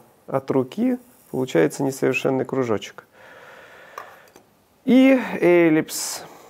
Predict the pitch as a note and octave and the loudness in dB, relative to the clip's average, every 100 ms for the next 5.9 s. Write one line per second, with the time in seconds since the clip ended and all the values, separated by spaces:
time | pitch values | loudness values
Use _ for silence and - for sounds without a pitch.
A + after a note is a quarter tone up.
0 | _ _ _ _ _ _ _ _ _ _ | _ _ _ _ _ _ _ _ _ _
1 | _ _ _ _ _ _ _ _ _ _ | _ _ _ _ _ _ _ _ _ _
2 | _ _ _ _ _ D#3 E3+ C#3+ A#2+ B2 | _ _ _ _ _ -4 0 2 2 2
3 | C3+ F#3+ F#3+ - E3 G3 G#3+ - _ - | 2 2 -2 -4 0 0 -2 -10 _ -6
4 | D3+ E3 - - - - G3 F#3 C#3+ - | -4 -6 -10 -10 -10 -10 -10 -8 -8 -8
5 | C#3 B2+ A#2+ - - D#3+ - - | -6 -4 -6 -10 -14 -16 -20 -20